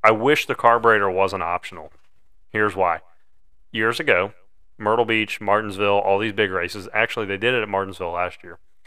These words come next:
But they haven't done it, they hadn't done it in a while since, like,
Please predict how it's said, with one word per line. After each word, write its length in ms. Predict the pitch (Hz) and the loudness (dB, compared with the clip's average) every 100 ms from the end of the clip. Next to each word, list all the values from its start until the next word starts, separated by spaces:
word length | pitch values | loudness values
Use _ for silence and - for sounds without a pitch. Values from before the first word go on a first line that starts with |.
| - - - - | -20 -20 -6 0
But 100 | 113 | 2
they 80 | |
haven't 260 | 110 131 127 | 4 2 4
done 180 | 120 117 | 2 4
it, 120 | 110 - - - | 0 -6 -20 -6
they 100 | 123 | 0
hadn't 240 | 110 170 147 | 4 4 6
done 180 | 143 | 4
it 80 | 135 120 | 4 0
in 80 | |
a 60 | 110 | 0
while 420 | 98 107 104 95 | 2 4 6 4
since, 320 | 95 - 98 - | -2 -8 -6 0
like, 200 | 92 | 0